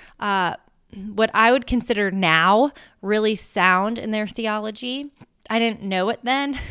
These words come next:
<laughs> but now I do. Um, they were really sound in their theology. I had people that were, um, <clears throat> like, wild, crazy evangelical. I had friends who were Pentecostal and they were, um,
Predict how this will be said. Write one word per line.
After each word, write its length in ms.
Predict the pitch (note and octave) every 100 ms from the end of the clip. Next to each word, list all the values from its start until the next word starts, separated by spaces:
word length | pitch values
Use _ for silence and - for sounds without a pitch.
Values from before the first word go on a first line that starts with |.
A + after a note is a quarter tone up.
| -
<laughs> 1400 | A#3+ - C#4 - C4+ - D4 - G4+ - - - - A3+
but 180 | B3+
now 220 | G#3 G3 G#3
I 120 | A#3+
do. 240 | G#3+ A3 B3+ - - -
Um, 280 | A#3 G#3 G3+
they 120 | G3+
were 100 | F#3+
really 240 | G3 G#3+ G3
sound 400 | - E3 F3 A#3
in 120 | A#3+
their 180 | B3 C4
theology. 760 | C#4 C4 C4 C4 A#3+ C4+ C4+ - - -
I 100 | A3
had 240 | G#3+ G#3+ G3+
people 320 | G3+ - G3+
that 380 | F#3 E3 D3 F#3
were, 420 | F#3+ F3+ F3 E3+ - _ _
um, 480 | G3 F3+ E3 D#3+ D#3 _ _ -
<clears throat> 220 | G3+ G3
like, 380 | F3+ E3+ E3+ - - _
wild, 760 | - A3 C4+ C4 B3 B3 A#3 -
crazy 720 | - A3+ A3+ A3 G#3+ G#3+ -
evangelical. 680 | G#3+ G3 F#3 F3 E3 F3 -
I 80 | F#3+
had 240 | G3 F#3
friends 340 | G#3+ G3+ G3+
who 100 | -
were 100 | G3
Pentecostal 1080 | F#3+ G3+ A#3+ A#3+ - A#3 G3 - E3+ E3 D#3 - - _
and 220 | A3 G#3
they 180 | G3 G#3
were, 500 | F#3 G3 G3 F#3+ F#3 F#3 - _
um, 480 | - F#3+ D#3+ E3 E3+